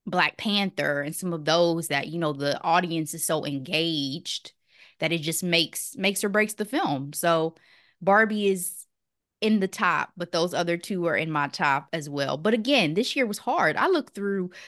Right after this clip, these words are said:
so many lists of, like, top films of the year, and I'm like, "Nope, nope,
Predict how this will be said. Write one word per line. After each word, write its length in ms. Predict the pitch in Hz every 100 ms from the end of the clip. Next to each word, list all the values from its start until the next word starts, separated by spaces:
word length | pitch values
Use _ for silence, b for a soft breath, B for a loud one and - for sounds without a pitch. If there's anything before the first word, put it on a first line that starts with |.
| B
so 360 | - - 233 277
many 320 | 285 285 240
lists 640 | 175 160 185 359 - -
of, 180 | - 180
like, 360 | 175 165 147 -
top 320 | 233 294 311 -
films 340 | - 285 277
of 80 | 233
the 60 | 226
year, 160 | 254
and 100 | 262
I'm 100 | 247
like, 240 | 220 170 160
"Nope, 480 | 160 151 269 403 _ _ _ _
nope, 500 | 180 170 214 453 -